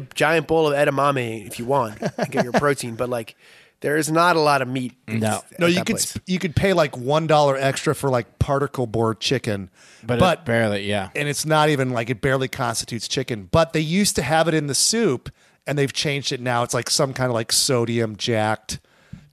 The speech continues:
Speaker 2: Oh, it
Speaker 3: chicken
Speaker 2: is.
Speaker 3: product. You know,
Speaker 1: Mm.
Speaker 3: it sucks.
Speaker 2: Yeah.
Speaker 3: It used
Speaker 2: Anytime I've done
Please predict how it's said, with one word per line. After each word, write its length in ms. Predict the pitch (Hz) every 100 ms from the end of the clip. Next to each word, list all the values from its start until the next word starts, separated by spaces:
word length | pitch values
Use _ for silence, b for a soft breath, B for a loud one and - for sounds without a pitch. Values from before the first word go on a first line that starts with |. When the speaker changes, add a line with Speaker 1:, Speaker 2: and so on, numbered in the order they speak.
| -
Speaker 2:
Oh, 140 | 123
it 40 | 120
Speaker 3:
chicken 20 | 117
Speaker 2:
is. 220 | 117 107 -
Speaker 3:
product. 600 | - 120 107 101 95 -
You 160 | 135
know, 180 | 110 90 90 104 -
Speaker 1:
Mm. 60 |
Speaker 3:
it 80 | 117
sucks. 280 | - 120 98
Speaker 2:
Yeah. 260 | 123 117 117 -
Speaker 3:
It 80 | 151 160
used 180 | 185 175
Speaker 2:
Anytime 120 | 180
I've 180 | 165 127
done 340 | 131 139 135